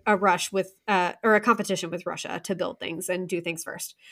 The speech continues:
And true to form, they were trying to develop this bomb technology first. Um, but we got to it first. Anyway, the reason we dropped it on Japan was because they said they weren't gonna surrender, and then we all know about Pearl Harbor and everything. Um, the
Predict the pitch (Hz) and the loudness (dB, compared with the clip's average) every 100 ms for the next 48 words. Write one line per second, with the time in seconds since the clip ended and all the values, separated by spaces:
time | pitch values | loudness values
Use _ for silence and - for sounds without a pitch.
0 | - - - 247 247 240 - 392 370 - | -20 -12 6 8 8 4 4 6 6 4
1 | 208 202 233 196 233 269 269 269 214 190 | 2 2 0 6 8 8 6 2 2 4
2 | 190 190 202 180 170 160 _ 190 202 - | 2 -2 0 2 2 0 _ -4 -4 2
3 | 190 175 202 - 147 156 - - - - | 2 2 -4 -4 -6 -6 -10 -12 -10 -10
4 | - _ - - - _ 208 185 196 214 | -10 _ -20 -20 -20 _ 0 2 0 0
5 | 190 - - - - 190 - - _ _ | -2 -6 -10 -10 -12 -12 -14 -18 _ _
6 | _ 359 381 339 220 190 196 240 247 285 | _ 8 8 8 8 6 6 4 6 6
7 | 262 247 226 208 220 208 226 196 170 170 | 6 6 8 6 4 0 2 4 2 -2
8 | 196 _ _ _ _ - 220 - 311 269 | -6 _ _ _ _ 0 0 4 6 6
9 | 214 214 202 214 208 196 208 190 175 160 | 4 0 -2 0 0 2 2 2 0 -4
10 | 160 175 - 185 180 180 170 160 175 175 | -6 -6 -4 -2 -2 0 -2 -2 -6 -6
11 | 180 170 170 160 156 135 _ 165 160 - | -4 -4 -4 -6 -6 -8 _ -6 -6 -10
12 | - - - - - - 202 _ - - | -14 -16 -14 -14 -14 -16 -18 _ -20 -20
13 | - _ 240 226 214 277 | -20 _ 4 4 4 4